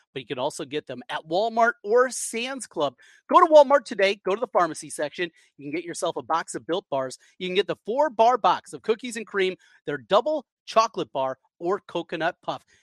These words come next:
And if you happen to be by a Sam's Club, hop in there.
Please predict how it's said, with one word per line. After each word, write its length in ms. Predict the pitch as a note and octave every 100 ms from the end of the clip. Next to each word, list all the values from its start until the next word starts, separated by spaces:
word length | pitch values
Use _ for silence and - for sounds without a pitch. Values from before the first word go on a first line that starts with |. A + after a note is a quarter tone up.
| _
And 360 | F3+ B3+ D4+ B3
if 140 | - -
you 80 | D3+
happen 220 | F3 E3+
to 60 |
be 120 | D3+ F3
by 240 | - F3+
a 80 | F3+
Sam's 360 | - E3 A3
Club, 200 | - E3+ - - _
hop 180 | D4 D#4+
in 140 | D#4+
there. 280 | C4+ D4+ F#3